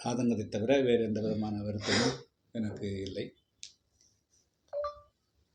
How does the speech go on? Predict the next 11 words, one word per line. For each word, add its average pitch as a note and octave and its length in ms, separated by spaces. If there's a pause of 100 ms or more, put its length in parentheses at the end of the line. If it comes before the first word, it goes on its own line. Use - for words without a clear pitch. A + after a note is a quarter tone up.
(400)
இந்த E3 220
தேர்தலை F3 480
பொறுத்த D#3+ 280
மட்டிலும் D3+ 420
முடிவுகள் C#3 800 (800)
இப்படி C3+ 200
அமைப்பதற்கு C3+ 480
மிக B2+ 100
முக்கியமான C3 580
காரணம், B2+ 640 (3000)
ஒன்று E3+ 680